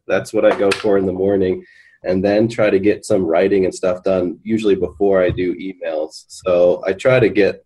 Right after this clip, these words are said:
you know, thirty or forty minutes in, in the morning of ideas, writing, and then just planning my day and then going from there. But yeah,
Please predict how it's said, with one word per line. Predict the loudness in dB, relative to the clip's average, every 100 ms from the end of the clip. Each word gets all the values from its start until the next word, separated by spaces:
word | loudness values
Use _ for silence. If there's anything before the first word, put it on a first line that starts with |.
| -4
you | -2
know, | -2
thirty | -2 0 0
or | -2
forty | -2 0
minutes | -2 -2 -4 -2
in, | -2 0 -2
in | -2
the | -4
morning | 0 0 0 -2
of | -6 _ -4
ideas, | -2 0 0 2 2 0
writing, | 0 2 2 2
and | 2
then | 2
just | 0 -2
planning | -2 0
my | 0 0
day | 2 2 4
and | 2 2
then | 2 2
going | 0 0
from | 2 2
there. | 2 2
But | 0 0 -4 -20 -20 -16 -6
yeah, | -2 -2